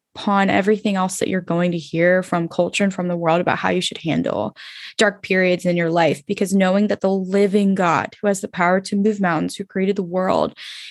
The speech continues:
is acquainted with what you're going through is just, it's just so profound for me. When I've had m-, like, my deepest heartbreak in life, that was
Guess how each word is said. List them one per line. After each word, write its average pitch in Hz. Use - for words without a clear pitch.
is 208
acquainted 208
with 190
what 165
you're 185
going 180
through 247
is 202
just, -
it's 262
just 349
so 415
profound 190
for 214
me. 214
When 208
I've 208
had 196
m-, -
like, 185
my 208
deepest 190
heartbreak 196
in 220
life, 233
that 185
was 190